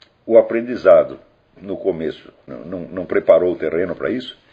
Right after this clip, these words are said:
a pessoa vai ficar com aquela dificuldade de distinção de som pelo resto da vida. Por mais que ela estude, por mais que ela leia, ela pode estar estudando aí Aristóteles, Kant, et cetera, fala, isso não vai,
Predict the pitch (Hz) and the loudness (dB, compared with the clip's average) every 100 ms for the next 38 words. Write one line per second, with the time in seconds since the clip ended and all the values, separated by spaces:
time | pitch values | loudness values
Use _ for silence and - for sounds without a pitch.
0 | - - - _ 95 - 113 131 135 - | -20 -20 -20 _ -8 -6 -2 -2 -2 0
1 | 113 - 98 107 95 101 123 117 95 104 | 0 0 -4 -2 -4 -6 -10 -6 -2 -2
2 | 92 101 - 90 - 98 85 110 117 127 | -4 -12 -12 -12 -8 -8 -8 -10 -8 -4
3 | 127 107 139 151 160 156 98 113 - - | 0 4 4 2 -2 -2 -2 -8 -10 -18
4 | _ _ _ _ 107 107 135 165 160 143 | _ _ _ _ -6 0 2 2 0 -4
5 | - 135 139 123 139 - 151 139 127 92 | -4 -8 -6 -4 -4 -2 -2 0 0 0
6 | 82 104 120 135 131 113 127 - 98 107 | 0 -2 -6 -8 -2 2 2 0 -6 -4
7 | 117 117 117 92 - 98 110 120 92 - | -2 2 2 0 -2 4 6 4 0 -10
8 | - - 110 117 - - 98 95 - 131 | -10 -4 -4 -4 -8 -4 -2 -2 -6 -10
9 | - 135 127 117 135 | -10 -10 2 4 4